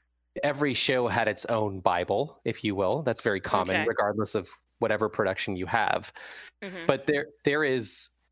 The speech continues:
Speaker 1: when you're talking about a franchise that at that point had almost twenty-five years of history, you would think that there would be twenty-five years of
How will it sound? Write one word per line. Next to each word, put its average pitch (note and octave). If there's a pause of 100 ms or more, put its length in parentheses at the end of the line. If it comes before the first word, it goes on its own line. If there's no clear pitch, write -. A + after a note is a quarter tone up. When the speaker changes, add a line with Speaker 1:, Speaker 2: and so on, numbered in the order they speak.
(400)
Speaker 1:
when A2+
you're A#2
talking E3
about A2+
a G2+
franchise A2
that -
at G#2+
that G#2+
point C3
had G#2+
almost A2
twenty-five A2
years G2+
of F2
history, A#2
you G2+
would G#2+
think C#3
that -
there G#2+
would G#2
be G#2
twenty-five G#2
years G2+
of G2